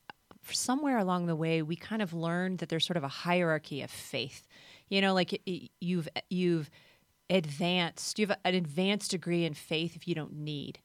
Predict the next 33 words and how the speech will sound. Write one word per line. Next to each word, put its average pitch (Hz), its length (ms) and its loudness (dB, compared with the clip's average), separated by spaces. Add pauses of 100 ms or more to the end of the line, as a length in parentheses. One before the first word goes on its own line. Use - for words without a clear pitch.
to 196 100 -6
see - 300 -8
evidence. - 560 -12 (420)
And 175 500 4 (380)
to 208 160 2
still 220 600 6 (160)
want 165 580 2 (120)
to - 160 0
see 170 600 0
something 151 420 -4
proven 170 360 0
or 151 40 -2
to 147 80 -6
still 202 300 2
have 190 380 8
a 202 80 6
doubt 156 280 4
or 170 120 0
to 160 60 -4
still 208 280 0
come 196 420 4
out 165 220 6
and 170 100 -4
say, 165 280 2
"This 170 220 -2
isn't 240 180 0
enough 156 360 -2
for - 240 -10
me. 139 300 -6
I 202 140 4
still 208 260 -2
have 185 220 -6
questions." - 800 -4